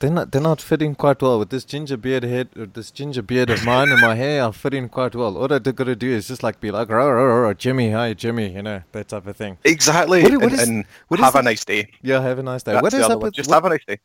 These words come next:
Speaker 1: what is that whole Jimmy thing? Is it just, is it a, like, I know from, like, from Liverpool, everyone's like, "All right there, lad," you know, that's,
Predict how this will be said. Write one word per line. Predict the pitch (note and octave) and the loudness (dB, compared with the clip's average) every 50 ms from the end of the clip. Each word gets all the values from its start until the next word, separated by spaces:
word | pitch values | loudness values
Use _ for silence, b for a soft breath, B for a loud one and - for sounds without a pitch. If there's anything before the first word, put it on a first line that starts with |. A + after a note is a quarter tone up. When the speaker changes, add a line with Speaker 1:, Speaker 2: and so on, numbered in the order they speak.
| _ - | _ -10
Speaker 1:
what | - C#3+ E3+ F3+ | -6 -4 -4 -4
is | F#3 E3 | -4 -2
that | E3 E3+ D3+ | -2 -4 -2
whole | - C3+ D3 D#3+ | 0 0 0 0
Jimmy | C3+ - - B2+ C3 D3 D3+ | 0 0 0 0 0 0 -2
thing? | C#3 - D3 A#2+ G#2+ | -4 -4 -6 -8 -6
Is | G#2 G2 F#2 | -6 -8 -8
it | A2 G#2 - | -10 -10 -10
just, | - C3 - - - | -10 -12 -12 -12 -12
is | G2+ A#2 - | -12 -10 -8
it | A#2 G#2+ F#2 | -8 -6 -4
a, | A2 G#2 G#2 G#2 F#2+ | -2 -2 -2 -2 -2
like, | - G#2+ G#2+ - | -4 -4 -4 -4
I | A#2 | -4
know | A#2 B2+ C3+ B2+ A#2+ | -2 0 0 -2 -2
from, | - - A2+ - - | -4 -6 -6 -6 -6
like, | G#2+ G#2 G#2 - - | -6 -6 -6 -6 -8
from | - G#2+ G2+ G2+ | -8 -6 -4 -2
Liverpool, | A2 A#2 B2 B2 - A#2+ A2 G#2+ | -2 -2 -2 -4 -4 -4 -2 -2
everyone's | A2+ A2+ A2+ A2+ G#2+ G2+ - | -2 -2 -2 -2 -4 -4 -4
like, | A2 G2 - - - | -6 -6 -6 -6 -6
"All | - A#2+ | -4 -2
right | A#2+ A#2 A#2 A#2 A#2 - | 0 2 2 0 0 -2
there, | A#2 G2 | -6 -6
lad," | F2+ F2+ F2 F#2 G2 G2 G#2+ - | -4 -2 -2 -2 -2 -4 -8 -12
you | - G2 | -12 -10
know, | G2+ G#2 G#2 G2+ | -8 -6 -6 -6
that's, | G2 G2+ G2 - | -6 -6 -6 -8